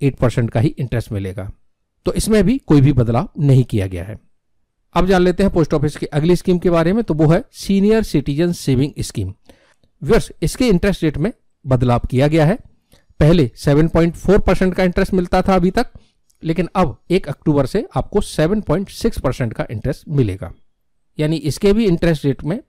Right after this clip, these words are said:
पॉइंट टू परसेंट का इंक्रीमेंट किया है। अगली सेविंग स्कीम है मंथली इनकम स्कीम यानी कि एमआईएस। व्यूअर्स, एमआईएस में सिक्स पॉइंट सिक्स परसेंट का पहले इंटरेस्ट मिलता था, अब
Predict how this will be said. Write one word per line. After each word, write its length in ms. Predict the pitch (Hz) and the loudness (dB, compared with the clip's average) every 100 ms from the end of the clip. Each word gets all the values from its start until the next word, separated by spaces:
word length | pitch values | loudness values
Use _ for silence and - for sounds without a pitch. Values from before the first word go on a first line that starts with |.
| - | -4
पॉइंट 240 | 160 165 | -4 -4
टू 180 | 139 202 | -2 -2
परसेंट 320 | 147 - 123 | 0 -2 -4
का 160 | - 214 _ _ _ | -4 -6 _ _ _
इंक्रीमेंट 500 | 147 135 135 120 107 | -2 0 0 0 -2
किया 240 | - 107 85 | -6 -10 -10
है। 120 | 107 - _ _ _ _ _ _ _ _ _ - | -14 -18 _ _ _ _ _ _ _ _ _ -4
अगली 240 | 151 226 | 0 0
सेविंग 320 | - 214 233 190 | 2 0 0 -2
स्कीम 260 | - 208 | -2 0
है 120 | 185 - _ - | 0 -4 _ -6
मंथली 400 | 151 160 196 220 - | -2 0 2 0 -2
इनकम 320 | 143 165 165 - | -2 0 -2 -4
स्कीम 300 | - 120 107 | -6 -4 -2
यानी 220 | 127 143 | -2 -2
कि 160 | 156 - - | -4 -8 -4
एमआईएस। 480 | 135 120 107 80 - - _ _ _ _ _ - | 0 2 0 -4 -12 -20 _ _ _ _ _ 0
व्यूअर्स, 200 | 226 - 165 | 0 0 -2
एमआईएस 400 | 160 220 240 214 | 0 2 0 0
में 240 | 190 214 - _ - | -2 -4 -8 _ -20
सिक्स 280 | - 208 - | -4 -2 0
पॉइंट 200 | 196 196 | -2 -2
सिक्स 240 | - 196 - | -2 -4 -2
परसेंट 320 | 156 165 160 | -2 -2 -2
का 100 | 170 | -2
पहले 260 | 147 143 | 0 2
इंटरेस्ट 300 | 160 165 165 | 0 -2 -4
मिलता 260 | 170 156 160 | -4 -2 -2
था, 140 | 208 - _ _ 165 | -2 -6 _ _ -4
अब 220 | 165 | -4